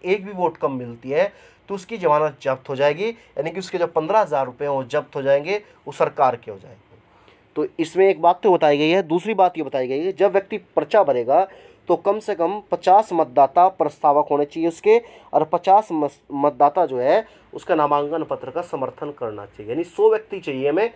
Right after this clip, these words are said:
नामांकन पत्र भरने के लिए। व्यक्ति से मतलब है मतदाता, और मतदाता से मतलब है जो व्यक्ति राष्ट्रपति के चुनाव में वोट डालते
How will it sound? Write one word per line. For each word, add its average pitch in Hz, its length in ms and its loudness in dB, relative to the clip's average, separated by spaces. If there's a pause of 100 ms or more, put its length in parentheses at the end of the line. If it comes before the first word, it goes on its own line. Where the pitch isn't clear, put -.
(260)
नामांकन 165 540 0
पत्र - 320 0
भरने 123 300 -2
के 107 160 -8
लिए। 107 220 -6 (320)
व्यक्ति 156 320 -2
से 220 100 2
मतलब 156 320 0
है 165 280 4 (260)
मतदाता, 135 840 2 (360)
और - 120 -6
मतदाता 180 520 0
से 175 140 -8
मतलब 131 320 -8
है 165 260 0 (260)
जो 131 160 -8
व्यक्ति 160 300 -4
राष्ट्रपति 165 500 -2
के 160 100 -8
चुनाव 123 260 -4
में 131 140 -6
वोट 135 340 -6
डालते 110 500 -6